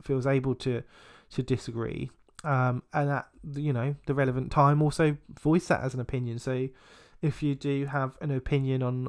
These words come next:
on how we talk about certain things, and like I say, it doesn't have to be the same as mine, um, it'd be really interesting to, at some stage, kind of, um, have you come on as a guest and we can have a discussion. I mean, I said at the beginning we're booked up to December, so it might be early next year now, but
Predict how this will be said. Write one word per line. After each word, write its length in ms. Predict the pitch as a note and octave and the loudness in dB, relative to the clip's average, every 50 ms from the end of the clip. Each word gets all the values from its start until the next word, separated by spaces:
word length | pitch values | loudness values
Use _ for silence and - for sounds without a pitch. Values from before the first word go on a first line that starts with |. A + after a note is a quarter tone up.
| - | -6
on 120 | C3 B2+ B2 | -6 -6 -4
how 200 | - - C3+ C3 | 0 2 4 6
we 100 | C3 C3 | 6 6
talk 240 | - - C#3+ - | 6 4 2 2
about 180 | - C3+ B2+ A#2+ | 4 2 0 2
certain 240 | - D3+ C3 A#2+ C3 | 2 2 2 2 2
things, 480 | - C#3 C#3 C#3+ D3 D3+ D3+ - - - - - _ _ _ - | 0 0 2 2 0 -2 -4 -6 -10 -18 -20 -20 _ _ _ -10
and 100 | B2 A#2 | -8 -6
like 80 | B2+ A#2 | -6 -6
I 40 | - | -6
say, 120 | - B2 | -6 -6
it 60 | G#2+ G#2 | -4 -4
doesn't 220 | C3+ C3 B2+ B2+ | -6 -6 -6 -4
have 120 | C#3+ D3 - | -6 -6 -4
to 60 | - | -2
be 60 | F#3 | -2
the 100 | F3 F3 | -2 -2
same 220 | E3+ - F3+ F3 F3+ | -2 -2 -2 -2 -2
as 80 | F3 | -2
mine, 240 | F#3 F#3 F#3+ G#3+ G#3+ - - - - - - - - - - - | -2 -2 -2 -2 -4 -10 -16 -20 -20 -20 -20 -20 -20 -14 -6 0
um, 500 | C3 C3+ C#3 C3+ C3+ C3+ C3+ C#3 C#3 - - - - | 2 4 6 6 4 2 0 -2 -6 -8 -10 -12 -6
it'd 100 | D3+ D3+ | 0 2
be 100 | D#3+ D3 | 2 4
really 280 | C#3 D3 C#3+ C3+ C3+ | 4 4 2 4 2
interesting 480 | C3+ B2+ - C3 A#2+ - - C3+ C3 B2+ | 2 0 0 -2 -2 0 0 0 0 2
to, 340 | - - C3 B2+ B2 - - - | 2 4 4 4 4 2 -2 -4
at 160 | C#3 C3+ B2 | -4 -4 -2
some 160 | - C#3+ B2+ | -2 -2 -2
stage, 240 | - - B2+ C3 - | 0 2 0 0 2
kind 180 | - C3 B2 B2 | 0 0 0 0
of, 200 | A#2+ A#2 - - _ _ - - | 0 -2 -4 -8 _ _ -10 -6
um, 540 | C#3+ C3 B2 B2 A#2+ A#2+ A#2+ A#2 A#2 A2+ - - | -4 -2 -2 -2 -4 -4 -6 -8 -8 -8 -8 -2
have 200 | - D3 B2+ C3+ | 0 0 0 0
you 100 | C#3+ C#3 | 0 -2
come 180 | - D#3+ E3 | 0 2 4
on 140 | E3+ E3+ F3 | 4 6 6
as 140 | E3+ D#3+ E3+ | 4 4 2
a 40 | E3 | 0
guest 460 | D3+ - D#3 E3+ E3 - - - - | 2 4 4 4 4 0 -4 -6 -2
and 80 | C3+ | -2
we 80 | C#3 C3 | -2 0
can 120 | - C#3 | 0 0
have 180 | C3+ C3+ C3+ C3 | -2 0 0 -2
a 40 | C3+ | -2
discussion. 540 | B2+ C3 - - - C3+ - - C#3+ C#3 C#3 | -4 -4 -6 -2 -2 -2 -2 -2 -4 -4 -2
I 60 | B2+ | -2
mean, 240 | A#2+ B2 A#2 A#2 - _ _ _ - - - - _ _ _ _ - | -4 -4 -6 -8 -10 _ _ _ -20 -20 -20 -20 _ _ _ _ -10
I 60 | A2 | -4
said 160 | - D3+ C3+ | 0 0 0
at 40 | B2+ | 0
the 80 | C3 | 0
beginning 340 | C3 C#3 D3 D#3 D3+ D3+ D3 | 0 4 4 6 6 6 6
we're 100 | C#3+ C#3+ | 6 4
booked 220 | - D3 B2+ - - | 4 2 -2 -4 -6
up 120 | - - | -10 -10
to 100 | - C3 | -10 -10
December, 340 | C3+ C3 - E3 D#3 D3 D3 | -8 -2 -2 -2 -2 -2 -2
so 120 | - D3+ | -2 -2
it 80 | A#2+ A#2+ | -2 0
might 160 | D3 C#3 B2+ | -2 -2 0
be 140 | - C#3+ C#3+ | 0 0 2
early 200 | C#3 C#3 C3 B2+ | 2 2 0 -2
next 260 | C3 B2 - - - | -4 -6 -8 -4 -2
year 120 | E3 D#3+ | -2 0
now, 240 | C#3 A#2 A2 A#2 A#2 - | 0 -2 -4 -6 -4 -2
but 280 | C3+ B2 A#2+ - - | -2 -2 -2 -2 -6